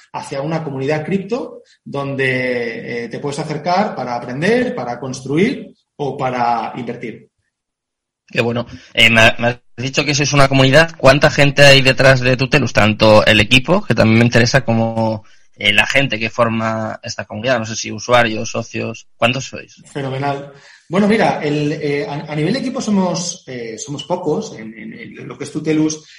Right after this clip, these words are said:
Speaker 1: y la gente centrada al cien por cien en Tutelus somos alrededor de quince personas, eh,
Speaker 2: Bueno.
Speaker 1: sin contar profesores. Los profesores
Speaker 2: Mm.
Speaker 1: los tenemos, claro, el, la parte de generación de contenido la tenemos, eh, externalizada,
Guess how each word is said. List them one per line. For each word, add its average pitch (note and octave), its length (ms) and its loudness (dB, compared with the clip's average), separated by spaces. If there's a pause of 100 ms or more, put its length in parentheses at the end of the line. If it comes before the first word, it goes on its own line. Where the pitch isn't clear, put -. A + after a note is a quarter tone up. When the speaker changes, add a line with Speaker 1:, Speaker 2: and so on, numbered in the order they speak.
(100)
Speaker 1:
y C#3+ 60 -6
la C#3+ 80 -2
gente D3 240 -6
centrada C#3+ 340 -6
al C3+ 80 -6
cien C#3+ 120 -6
por D3 120 -8
cien C#3+ 140 -8
en C3 40 -10
Tutelus D3 680 -8
somos D3 320 -6
alrededor C#3 260 -4
de C3+ 120 -4
quince C3+ 260 -6
personas, E3 760 -4
eh, A#2+ 460 -6
Speaker 2:
Bueno. F#2 160 -8
Speaker 1:
sin C#3+ 120 0
contar D3 300 -6
profesores. D#3+ 760 -4 (200)
Los C#3 180 -8
profesores D3 420 -2
Speaker 2:
Mm. - 20 0
Speaker 1:
los E3 140 -2
tenemos, D3+ 600 -4
claro, C#3+ 220 -4
el, B2 320 -8
la C3+ 140 -6
parte D#3 180 -4
de F3+ 100 -2
generación D#3+ 480 -2
de D3+ 120 0
contenido D3 600 -4 (280)
la C#3+ 180 -4
tenemos, D3 580 -2
eh, C#3 480 -14
externalizada, C#3+ 880 -2